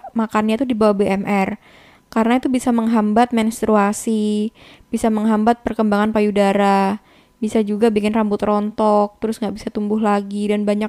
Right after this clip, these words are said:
banget, eh, bahkan bisa sampai bikin nggak bisa hamil,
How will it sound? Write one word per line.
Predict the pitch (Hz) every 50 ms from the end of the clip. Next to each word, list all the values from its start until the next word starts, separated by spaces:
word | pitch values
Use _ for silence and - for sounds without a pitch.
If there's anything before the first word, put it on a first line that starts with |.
| -
banget, | - 214 208 233 254 247 _ - - - - - - - - _ _ -
eh, | - 220 214 214 214 214 214 233 _ _ _ _ _ _ _ _ _ _ _ _ _ -
bahkan | 233 233 - 320 359 359 294
bisa | 269 - 277 254
sampai | 254 262 302 311
bikin | 254 247 240 - 269 262 269 262 262 254 254 240
nggak | 226 226 214 208
bisa | 220 226 - 247
hamil, | 240 233 247 226 220 233 247 254 262 269 285 285 294 302 311 _